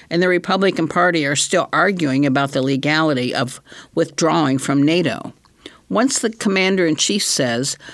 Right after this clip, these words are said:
"I will not come to an ally's aid if attacked," why would anyone fear nato, regardless of what obligations still exist on paper?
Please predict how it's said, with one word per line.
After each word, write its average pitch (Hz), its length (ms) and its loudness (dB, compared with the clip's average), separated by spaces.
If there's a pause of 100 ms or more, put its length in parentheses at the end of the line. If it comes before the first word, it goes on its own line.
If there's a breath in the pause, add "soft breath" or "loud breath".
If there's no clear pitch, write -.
(160 loud breath)
"I 175 140 0
will 190 160 2
not 220 240 0
come 175 320 2
to 175 120 0
an 151 160 2
ally's 151 480 0 (120)
aid 175 360 2
if 135 140 -4
attacked," 143 640 -4 (460 loud breath)
why 196 160 0
would 214 240 2
anyone 190 420 4
fear 113 240 -2
nato, 104 500 -4 (320 loud breath)
regardless 180 680 2
of 156 100 -2
what 147 200 -2
obligations 139 720 0
still 135 300 -2
exist 135 420 -4
on 120 140 0
paper? 170 500 -2